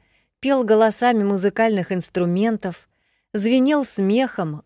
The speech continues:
уже заполнивших тиаль студентов.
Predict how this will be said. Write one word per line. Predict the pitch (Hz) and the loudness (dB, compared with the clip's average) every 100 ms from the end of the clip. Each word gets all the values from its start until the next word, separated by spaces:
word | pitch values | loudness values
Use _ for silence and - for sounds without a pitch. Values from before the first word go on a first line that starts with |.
| - | -8
уже | 185 233 | -2 0
заполнивших | 214 208 247 254 208 - 202 - | 0 0 0 0 0 -2 -6 -6
тиаль | - 185 202 | -4 -4 -4
студентов. | 196 - 190 156 175 151 - 143 - | -6 -6 -6 -4 -4 -4 -10 -16 -20